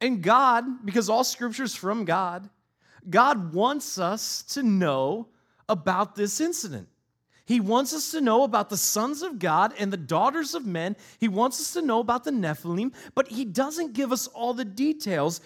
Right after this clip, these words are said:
that we want to know. And I told you way back when we started the beginning, there are going to be times that you're going to be frustrated with me because you're going to want answers that I simply don't have. I don't have the answer to this. And if God wanted us to have all the answers to this,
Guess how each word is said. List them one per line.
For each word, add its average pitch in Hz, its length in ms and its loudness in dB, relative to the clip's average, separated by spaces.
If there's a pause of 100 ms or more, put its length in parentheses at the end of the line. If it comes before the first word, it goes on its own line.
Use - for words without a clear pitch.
(140)
that 220 240 -4
we 190 240 0
want 180 220 0
to 269 60 0
know. 311 380 -2 (300)
And 233 100 -2
I 233 60 -4
told 254 280 -6
you 233 80 -6
way 220 300 -2
back 220 280 -4
when 190 60 -2
we 180 60 -2
started 196 320 -4
the 185 80 -8
beginning, 175 320 -4 (220)
there 233 100 0
are 214 60 -2
going 233 240 4
to 285 60 -2
be 302 100 -2
times 208 380 0
that 151 140 -14
you're 190 120 -6
going 196 160 0
to 170 40 -6
be 165 100 0
frustrated 110 680 -6
with 101 220 -14
me 101 180 -8 (300)
because 175 280 -2
you're 226 140 -2
going 269 220 2
to 240 80 -2
want 240 260 0
answers 160 460 -6
that 160 180 -10
I 196 120 -8
simply 143 420 -10
don't 143 260 -6
have. 240 340 -12 (920)
I 226 120 -2
don't 247 260 -2
have 254 300 -6
the 160 160 -4
answer 101 280 -8
to 98 100 -14
this. - 500 -18 (300)
And 226 100 -2
if 175 160 -4
God 202 420 0
wanted 254 320 0
us 196 200 -2
to 190 60 -10
have 214 380 -2
all 196 220 0
the 196 220 -4
answers 254 320 -8
to 147 100 -10
this, 147 220 -6